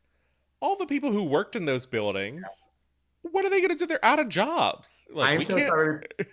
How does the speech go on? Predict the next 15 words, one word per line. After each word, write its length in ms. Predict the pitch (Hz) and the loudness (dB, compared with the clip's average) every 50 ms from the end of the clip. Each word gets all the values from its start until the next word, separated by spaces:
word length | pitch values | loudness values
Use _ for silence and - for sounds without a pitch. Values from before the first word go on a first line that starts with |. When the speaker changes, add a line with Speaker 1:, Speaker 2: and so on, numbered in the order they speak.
| - _ _ _ - | -18 _ _ _ 0
Speaker 2:
But 100 | 185 - | 2 4
how 180 | 190 185 214 | 4 4 4
many 180 | 226 233 233 226 | 4 4 4 4
Marvel 360 | 202 180 170 170 170 180 180 | 4 6 6 6 4 4 2
movies 340 | 170 151 147 147 156 151 - | 0 0 0 0 -2 -2 -4
take 160 | 151 120 113 | -6 -6 -2
place 240 | - 135 123 120 123 | -2 -2 -2 -2 -4
in 80 | 123 123 | -6 -4
New 60 | 120 | -4
York 480 | 120 113 107 98 101 104 113 117 - 123 | -2 -2 0 0 2 2 0 0 -2 -4
and 100 | 113 117 | -2 -2
they 80 | 117 107 | -2 -2
destroy 440 | 110 110 104 - - 104 104 98 95 | -2 -4 -6 -6 -4 -4 -2 -2 -4
New 140 | 90 90 | -6 -10
York? 320 | 85 82 82 85 87 - | -12 -12 -12 -12 -12 -14